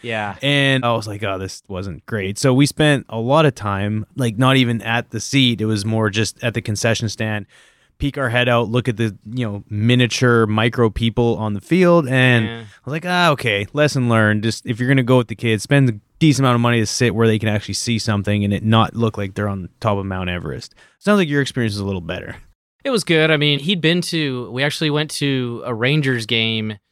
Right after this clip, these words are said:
Speaker 1: in Arlington
Speaker 2: Oh, cool.
Speaker 1: with actually the Permian A E S crew way back when.
Speaker 2: Ah, yes.
Speaker 1: And Elijah liked that one 'cause he got to ride the trolley.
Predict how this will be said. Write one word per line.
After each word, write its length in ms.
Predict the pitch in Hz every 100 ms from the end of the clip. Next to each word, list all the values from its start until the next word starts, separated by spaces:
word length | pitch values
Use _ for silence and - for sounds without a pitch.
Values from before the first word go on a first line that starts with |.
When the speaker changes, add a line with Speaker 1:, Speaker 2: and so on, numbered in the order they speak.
| _ _ -
Speaker 1:
in 140 | 131
Arlington 880 | 123 117 147 123 107 - 104 98 95 - -
Speaker 2:
Oh, 140 | 131
cool. 220 | - 196 -
Speaker 1:
with 180 | 110 110
actually 280 | 143 - 135
the 120 | 123
Permian 600 | - - 131 143 123 107
A 140 | 104 107 101
E 60 |
S 200 | 104 98
crew 400 | - - 104 101 95
way 180 | 101
back 260 | 98 95 -
when. 100 | 143
Speaker 2:
Ah, 300 | 156 - -
yes. 420 | 156 143 - - _ -
Speaker 1:
And 480 | 139 123 117 107 104 _ _ -
Elijah 340 | 139 185 185 196
liked 180 | 165 131
that 100 | 147
one 100 | 139
'cause 140 | 131
he 60 | 120
got 120 | 123
to 80 | 127
ride 160 | 123 110
the 60 |
trolley. 680 | 101 - 113 123 139 143 135